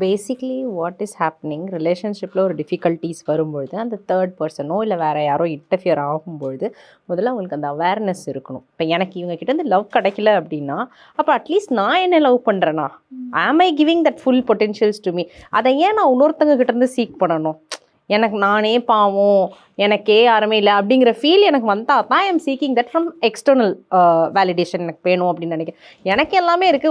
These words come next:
ஓகே, தான் என் ஹஸ்பண்டோட பர்சனாலிட்டி, அவரால இவ்வளவுதான் லவ் கொடுக்க முடியும், நான் இவ்வளவு வாட்டியும் சொல்லிட்டேன், ட்ரையும் பண்ணிட்டேன், but இதுதான் அவரோட கேரக்டருங்கும் போது அதை நான் அக்செப்ட் பண்ணிட்டு நான் இருக்கும் பொழுது அந்த தேர்ட் பர்சனோ இல்ல வேற ஏதோ ஒண்ணு லவ் பண்றதுக்கே நான் விட மாட்டேன். ஓகே,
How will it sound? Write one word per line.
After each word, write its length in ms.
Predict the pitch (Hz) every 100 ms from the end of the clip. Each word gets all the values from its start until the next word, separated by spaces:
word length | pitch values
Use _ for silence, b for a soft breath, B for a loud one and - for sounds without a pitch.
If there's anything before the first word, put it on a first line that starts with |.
| 269
ஓகே, 200 | 277 302 254 226
தான் 120 | 339
என் 100 | 294
ஹஸ்பண்டோட 340 | 240 233 254 220
பர்சனாலிட்டி, 500 | 226 226 226 190 214 226 196
அவரால 280 | 208 202 247
இவ்வளவுதான் 320 | 226 214 262 233
லவ் 100 | 240
கொடுக்க 220 | 247 240 262
முடியும், 340 | 208 190 196 190 202
நான் 140 | 196
இவ்வளவு 180 | 202 220
வாட்டியும் 280 | 208 262 285
சொல்லிட்டேன், 480 | 220 220 214 196 190
ட்ரையும் 340 | 196 220 254 262
பண்ணிட்டேன், 380 | 233 202 202 196 B B
but 120 | 196 196
இதுதான் 240 | 202 240 330
அவரோட 220 | 277 226 226
கேரக்டருங்கும் 540 | 226 - 247 254 196
போது 100 | 202 370
அதை 100 | 392
நான் 100 | 294
அக்செப்ட் 320 | 247 - 480 -
பண்ணிட்டு 340 | 285 214 196 220
நான் 220 | 208 185
இருக்கும் 280 | 240 269 202
பொழுது 180 | 165 294 302
அந்த 140 | 233 220 -
தேர்ட் 380 | 277 302 302 -
பர்சனோ 420 | 233 220 226 208 226 180
இல்ல 120 | 180 175
வேற 180 | 202 226 190
ஏதோ 140 | 214 240
ஒண்ணு 180 | 208 165
லவ் 120 | 196 240
பண்றதுக்கே 420 | 202 160 302 240 254
நான் 120 | 151 151
விட 120 | 175
மாட்டேன். 320 | 160 - - - B B B 240
ஓகே, 140 | 226